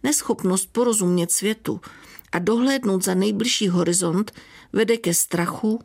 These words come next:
frustraci a vzteku. Vlastně stejně, jako když se snažíte dojet do svého cíle v husté mlze. Napadá mě, že zatím může být velmi stará,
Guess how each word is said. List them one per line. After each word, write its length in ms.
frustraci 880
a 60
vzteku. 600
Vlastně 380
stejně, 460
jako 220
když 220
se 140
snažíte 540
dojet 240
do 120
svého 420
cíle 380
v 40
husté 420
mlze. 320
Napadá 500
mě, 420
že 160
zatím 360
může 280
být 240
velmi 400
stará, 580